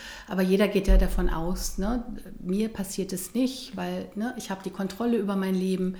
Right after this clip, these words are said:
ich, ähm, warte mein Auto regelmäßig, ich gehe, ne, zu Vorsorgeuntersuchungen und so weiter, ne, und von daher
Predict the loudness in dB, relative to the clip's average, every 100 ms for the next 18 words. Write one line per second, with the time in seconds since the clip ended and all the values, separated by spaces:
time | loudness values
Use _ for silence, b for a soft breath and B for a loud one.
0 | B B B B -8 -6 -6 -6 -4 -2
1 | -2 0 0 -2 -2 -2 -2 -2 0 0
2 | 0 0 0 2 0 -2 -8 -6 -10 -6
3 | -4 -2 -2 -2 -4 -4 -8 -10 -12 -14
4 | -12 0 2 4 2 0 -2 -2 -6 -8
5 | -6 -6 -6 -8 -8 -8 -10 -6 -4 -2
6 | -2 -4 -4 -4 -2 -2 -4